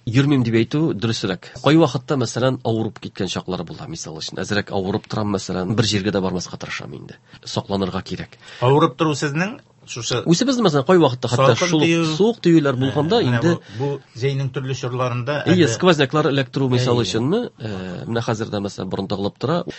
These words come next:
Speaker 1: Ул вакытта, мәсәлән, әйтәм, мин авырып торам, шуңа күрә бармыйм дип әйтәм. Һәм инде кай вакытта әйтәсең, ничә кеше була? Ун кешедән артык булмасын дип, мәсәлән, шундый шартлар кую, мәсәлән, әйтәсең, ашлар күп дип әйтмәс, инде барыбер халык,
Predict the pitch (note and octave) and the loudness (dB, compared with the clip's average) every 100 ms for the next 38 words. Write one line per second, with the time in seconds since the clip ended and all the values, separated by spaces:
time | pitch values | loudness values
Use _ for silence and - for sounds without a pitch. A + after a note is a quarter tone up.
0 | - C#3+ B2+ G#2 - F#3 C3 A2 A#2 - | -2 2 2 2 -2 -2 -2 -2 -4 -4
1 | A#2 G#2 F#2 G2+ G2+ - - - - - | -8 -4 -2 -2 -2 -6 -14 -20 -10 -2
2 | G#2 E3+ - F#3 A#2+ A#2+ B2 G#2+ G2 F2+ | 0 0 -2 -4 0 -2 -2 -2 -2 -4
3 | E2+ D#2 D2 D2 _ B2+ D#3 F3 E3+ D#3+ | -8 -10 -14 -18 _ 2 4 4 4 6
4 | D#3+ C3+ - E3 C#3 D#3 - D#3 C#3+ C3 | 6 2 2 2 4 0 0 0 2 2
5 | D3 - A#2 G2 E2 E2+ - - _ _ | 2 2 0 0 -4 -10 -14 -20 _ _
6 | _ _ B2+ C3 B2 B2+ A2+ A2+ A#2+ G#2+ | _ _ 2 2 0 2 2 0 0 0
7 | G2+ G2 G2+ G2 G2 - - - F#2+ - | 2 0 0 -2 -4 -8 -18 -6 -4 -2
8 | F#2+ - G2+ F#2+ G2 F#2+ - F#2+ F2+ F#2 | -2 -2 -2 -2 -2 -2 -2 -2 -2 -2
9 | F#2 F#2 F#2 - - - - - - G#2+ | -2 -2 -4 -12 -18 -18 -16 -8 -4 -2
10 | - G2 F#2 B2+ - - A2+ B2 - B2+ | -2 -4 -8 -12 -18 -8 -4 -2 -2 -4
11 | A#2 G#2+ - D#3+ C#3+ G#2+ A#2 A2 G2 F#2+ | -4 -6 -2 -4 -2 2 2 2 -4 -2
12 | G2 B2 | 0 -2